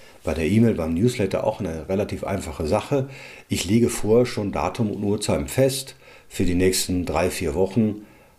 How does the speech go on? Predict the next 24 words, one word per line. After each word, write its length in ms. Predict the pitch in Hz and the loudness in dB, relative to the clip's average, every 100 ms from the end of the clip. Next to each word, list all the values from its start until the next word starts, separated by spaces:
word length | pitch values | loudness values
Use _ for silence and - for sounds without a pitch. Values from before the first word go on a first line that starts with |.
| - | -8
wann 420 | 78 87 101 98 | -2 0 0 0
die 240 | 98 95 92 | -2 -2 0
E-Mail 240 | 95 92 | 2 2
rausgehen 600 | 67 80 107 - 82 76 | 2 2 0 -2 -4 -4
soll. 220 | 73 67 | -4 -6
Das 140 | 135 - | -6 -2
passiert 320 | - - 143 | 0 2 0
einfach 280 | 117 113 - | 0 -4 -4
automatisch 800 | 107 - 85 92 120 151 131 - - | -4 -2 0 0 2 0 0 -4 -4
und, 340 | 101 98 - | -4 -4 -4
ähm, 360 | 92 92 87 - | 0 0 0 -4
ich 200 | - - | -8 -4
muss 220 | 101 - | -4 0
mir 60 | 101 | 2
nur 160 | 90 | 2
einen 180 | 92 92 | 2 0
Reminder 540 | 82 82 76 104 101 90 | 0 0 2 2 2 2
in 100 | 90 | 0
meinen 220 | 87 85 | -4 -4
Kalender 440 | 73 71 85 101 | -4 -2 0 0
setzen, 520 | 87 95 - 92 87 - | 0 0 -2 -2 -4 -6
um 200 | 80 71 | -8 -8
zu 120 | 82 | -6
überlegen, 600 | 73 78 82 85 - | -4 -2 0 2 0